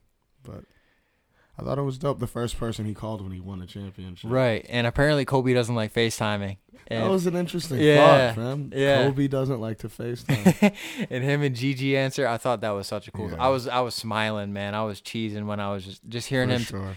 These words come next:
Speaker 2: You can tell that just Kobe was just that father figure to him or big bro, you know what I mean? Whenever
Speaker 1: Yeah.
Speaker 2: he brings him up.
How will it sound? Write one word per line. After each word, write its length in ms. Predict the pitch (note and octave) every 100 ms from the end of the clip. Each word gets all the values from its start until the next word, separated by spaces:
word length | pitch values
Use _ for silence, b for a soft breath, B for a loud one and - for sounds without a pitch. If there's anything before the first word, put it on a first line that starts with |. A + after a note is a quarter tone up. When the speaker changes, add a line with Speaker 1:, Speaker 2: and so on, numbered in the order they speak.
| B
Speaker 2:
You 120 | - D3+
can 220 | C3+ A#2
tell 340 | - B2 A#2
that 220 | G#2+ G2 G#2
just 180 | G#2+
Kobe 320 | - A2+ G#2+ G#2
was 280 | G#2 F#2+
just 220 | F#2+ F#2+ -
that 360 | G#2 G2 - _ _ _ _
father 420 | - - G#2 G#2
figure 320 | - G2+ G2+
to 100 | G2
him 280 | G2+ G2+ G2+
or 100 | F#2+
big 300 | F#2 G#2+ F#2
bro, 380 | G#2+ G2+ G2+ G2+
you 140 | G#2
know 120 | G#2
what 100 | G#2
I 80 | G2+
mean? 360 | G2 G2+ G#2 G2+
Whenever 320 | G#2 G#2+ A2+
Speaker 1:
Yeah. 60 | G#2
Speaker 2:
he 40 |
brings 300 | F#2+ G#2+ G2+
him 120 | G2 G2+
up. 240 | G2 _